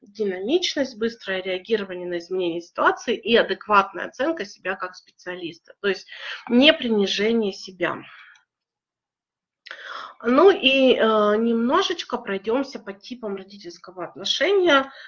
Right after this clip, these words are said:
А, это как раз тот пункт фоп, в котором говорится, что мы должны понимать, с кем имеем дело. Я, э, очень быстро пробегусь. Ам,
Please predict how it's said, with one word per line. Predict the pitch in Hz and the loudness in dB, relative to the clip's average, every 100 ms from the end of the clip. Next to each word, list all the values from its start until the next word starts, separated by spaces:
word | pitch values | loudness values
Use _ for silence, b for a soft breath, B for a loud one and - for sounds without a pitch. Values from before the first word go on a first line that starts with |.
| B | B
А, | - 202 202 196 | -4 0 0 2
это | 247 262 226 | 2 2 -2
как | 220 208 226 | -6 -8 -6
раз | 220 214 - - 202 196 | -6 -6 -8 -12 -10 -10
тот | - 214 - _ | -8 -8 -10 _
пункт | 208 196 - | -4 -4 -8
фоп, | - 392 - | -6 -4 -4
в | |
котором | - 220 233 233 208 | -8 -6 -4 -4 -4
говорится, | 190 190 330 339 | -8 -6 -8 -6
что | 190 - 190 | -10 -10 -12
мы | 208 | -8
должны | 247 196 180 190 202 226 B B B - | -6 -6 -6 -4 -4 -4 B B B -4
понимать, | 202 196 202 320 349 | -2 0 -2 -4 -6
с | - | -8
кем | 247 240 | -6 -4
имеем | 202 180 208 214 202 | -6 -6 -6 -6 -8
дело. | 208 185 151 95 - _ | -8 -8 -8 -12 -20 _
Я, | _ 208 233 254 196 - | _ -2 2 2 0 -6
э, | |
очень | 208 202 196 - 240 226 - 190 185 | -8 -8 -8 2 4 4 2 -8 -8
быстро | 208 214 - - _ | -6 -8 -10 -20 _
пробегусь. | _ 196 202 277 440 - B B B B _ | _ -20 -4 2 2 0 B B B B _
Ам, | 202 196 190 185 180 185 151 | -4 -2 0 0 -2 -2 -6